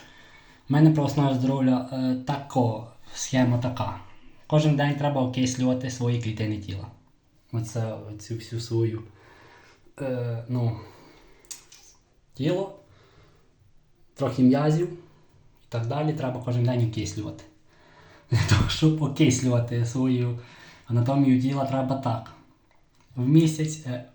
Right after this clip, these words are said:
руці дві пари кросовків і би ще стало. Зношуюся двадцять пар шкарпетків, а може більше, я не лічив, я знаю, що дофіга. Е, що ще там, навіть перегадаю.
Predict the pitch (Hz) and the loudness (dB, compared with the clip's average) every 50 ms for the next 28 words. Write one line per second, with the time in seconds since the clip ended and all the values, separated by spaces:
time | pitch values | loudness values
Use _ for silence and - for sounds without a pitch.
0 | _ - 131 135 143 151 160 156 156 156 139 127 135 139 - - 135 135 131 135 | _ -6 -4 0 4 4 4 4 4 0 -4 -2 -2 -4 -4 -2 -4 -2 -2 -4
1 | - 123 127 123 - 143 139 139 - - 151 156 - - 117 117 117 - - 127 | -4 -4 -6 -4 -4 -4 -4 -4 -4 -4 -4 -4 -4 -4 -2 -2 -2 0 -2 -4
2 | 120 - - 113 - - 113 127 - - - _ _ _ _ _ _ _ _ _ | -6 -6 -6 -6 -4 -4 -6 -8 -8 -10 -18 _ _ _ _ _ _ _ _ _
3 | _ _ _ _ _ - - - - - _ _ _ _ _ _ _ _ _ - | _ _ _ _ _ -20 -20 -20 -20 -20 _ _ _ _ _ _ _ _ _ -10
4 | - 120 120 147 165 165 156 - 160 156 147 - - 131 131 147 151 156 - - | -4 2 6 6 6 6 6 6 6 6 6 6 2 0 2 4 4 4 4 0
5 | 123 - - 143 147 143 - - 143 131 - 135 131 127 - - 151 139 127 143 | -2 0 2 2 2 2 0 -2 -4 -4 -2 -2 -2 -2 -2 -4 -4 0 2 4
6 | 156 151 139 127 117 110 104 98 - 120 117 113 110 113 113 113 143 143 139 135 | 4 4 2 2 2 0 0 0 -2 -2 0 0 0 -2 -2 -2 -2 -2 -2 -2
7 | 135 135 135 120 127 127 127 - - 117 110 104 - - - - - - - - | -2 -4 -4 -6 -6 -8 -8 -4 -2 -2 -2 0 -2 -4 -4 -4 -8 -12 -12 -12
8 | - - - - - - - - - - - - - - - - - - - - | -14 -14 -14 -16 -20 -20 -20 -20 -20 -20 -20 -20 -20 -20 -20 -20 -20 -20 -20 -20
9 | - - - - - - - - - - - - _ _ _ - 131 131 131 123 | -20 -20 -20 -18 -18 -18 -18 -20 -20 -20 -20 -20 _ _ _ -8 -6 -4 -2 -2
10 | 123 117 - - 160 156 - 123 113 - - 107 104 110 113 117 117 117 - 117 | -2 -2 -4 -2 -4 -4 -2 -4 -6 -6 -6 -6 -6 -2 0 0 0 0 -2 -4
11 | 113 107 107 110 110 110 110 104 104 107 107 | -4 -4 -4 -6 -4 -4 -6 -4 -4 -4 -4